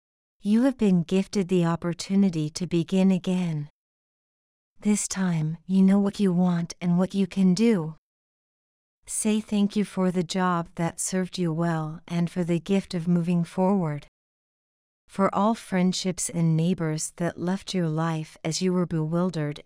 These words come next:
and confused at their decision, know in truth that you are being spared trouble and discord.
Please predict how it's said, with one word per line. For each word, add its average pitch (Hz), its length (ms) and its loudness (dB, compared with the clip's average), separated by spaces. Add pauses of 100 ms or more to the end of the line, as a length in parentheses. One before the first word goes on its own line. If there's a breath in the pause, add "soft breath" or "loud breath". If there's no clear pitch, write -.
and 156 180 -2
confused 202 680 0
at 170 140 -2
their 160 160 -2
decision, 156 720 -4 (260)
know 196 300 4
in 196 140 6
truth 214 520 -2
that - 160 -4
you 180 200 0
are 170 100 0
being 160 300 0
spared 156 440 -4
trouble 160 600 -4
and 156 240 0
discord. 151 720 -4